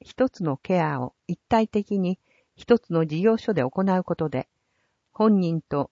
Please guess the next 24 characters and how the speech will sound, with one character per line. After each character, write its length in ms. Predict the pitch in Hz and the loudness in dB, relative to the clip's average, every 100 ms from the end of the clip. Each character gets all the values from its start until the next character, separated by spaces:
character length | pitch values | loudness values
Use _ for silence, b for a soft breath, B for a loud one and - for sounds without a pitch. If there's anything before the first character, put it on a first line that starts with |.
| _ | _
馴 200 | 165 180 | -2 0
染 80 | 226 | 2
み 100 | 233 | 2
の 140 | 220 | 0
関 260 | - 208 233 | -2 -4 -4
係 200 | - 214 | 0 0
を 100 | 202 | 0
作 240 | - - 175 | -6 -6 -6
り、 160 | 143 - _ - | -6 -10 _ -2
安 140 | 202 | -2
心 280 | 254 - 254 | -2 0 0
感 300 | - 165 139 | 0 -2 0
を 100 | 127 | -2
与 260 | 120 143 131 | -4 -2 -2
え 60 | |
ま 140 | 120 117 | -2 -6
す。 120 | - _ _ _ _ _ _ _ _ _ _ _ _ _ - | -12 _ _ _ _ _ _ _ _ _ _ _ _ _ -2
オ 240 | 202 247 | 2 4
ー 20 | 262 | 4
バ 160 | 240 | 4
ル 100 | 220 | 2
ホ 300 | 202 196 175 | 0 0 0
ー 40 | 147 | 0
ム、 220 | 123 | -2